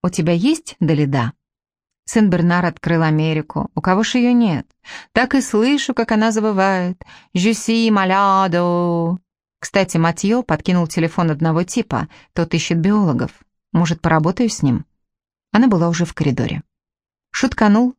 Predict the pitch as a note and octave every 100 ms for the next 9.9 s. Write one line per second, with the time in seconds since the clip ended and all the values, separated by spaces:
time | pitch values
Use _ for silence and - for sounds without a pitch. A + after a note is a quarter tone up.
0 | - C#3+ D3 C#3+ D3+ C#3+ D3+ D#3+ _ _
1 | _ - _ - B3+ A3+ E3+ E3 F3 G3+
2 | F#3+ E3+ E3+ D#3+ F3 A#3 C#4 A3 - -
3 | _ _ _ _ _ - F3+ F#3 F3+ G3
4 | F3+ F3 F3 G3+ G3+ D3+ D3 C#3+ - _
5 | F3 F#3+ - F3 F3 A#3 G#3 D#3+ - E3+
6 | F#3+ F3+ D#3 E3 E3+ D#3+ G#3+ F#3+ - F#3+
7 | G3+ F3 E3 D3 G#2+ - _ _ _ D3+
8 | E3 - - - - D#3+ _ _ - F#3
9 | A3+ C4 G#3+ D#3 D3+ C#3+ D#3+ D#3